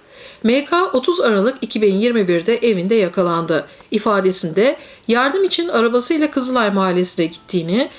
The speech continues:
çocuklara dondurma aldığını, onların kendisini türbeye götürdüğünü, yaklaşık on beş yirmi dakika kadar kaldıklarını ve hiç dokunmadığını ileri sürdü. Tutuklandı. M K hakkında B ve C'ye karşı ikişer kez,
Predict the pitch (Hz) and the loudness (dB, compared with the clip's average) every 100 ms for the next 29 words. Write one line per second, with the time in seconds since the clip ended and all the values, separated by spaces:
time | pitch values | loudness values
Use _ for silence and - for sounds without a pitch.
0 | - - 269 269 277 247 262 233 226 220 | -14 -2 -2 0 2 2 2 2 2 2
1 | 226 214 165 165 156 160 254 - - - | 0 0 0 0 -2 0 -2 -4 -12 -4
2 | 226 262 277 339 392 311 269 262 262 311 | 0 2 2 0 -2 0 0 -2 -4 -4
3 | 302 247 226 240 208 190 202 165 170 175 | -2 -2 2 2 2 0 0 -2 -2 0
4 | 262 359 - - 240 254 269 240 226 233 | -2 -2 -10 -6 -2 0 0 -2 -2 0
5 | 269 247 220 233 262 294 247 - - 196 | 2 2 0 0 0 0 -4 -4 -4 0
6 | 196 170 175 240 220 185 185 165 160 214 | 0 0 -2 0 0 0 -2 -2 0 0
7 | 311 - - - 302 294 370 - 220 214 | -2 -6 -14 -2 -2 0 0 0 -2 0
8 | 208 185 170 180 226 185 185 180 175 156 | 0 0 2 0 2 2 2 0 0 0
9 | 156 - - _ - - 208 196 175 160 | 0 -2 -10 _ -20 -6 -2 0 0 0
10 | 160 147 - - - - 226 277 392 403 | -2 -4 -6 -20 -10 0 0 2 2 2
11 | 339 - 202 180 196 302 - - - 269 | 0 -2 -2 0 2 0 -6 -14 -2 2
12 | 349 339 240 233 220 247 202 185 180 185 | 4 2 2 4 4 2 0 0 -2 -4
13 | - - 185 170 180 208 269 | -4 0 0 0 2 2 0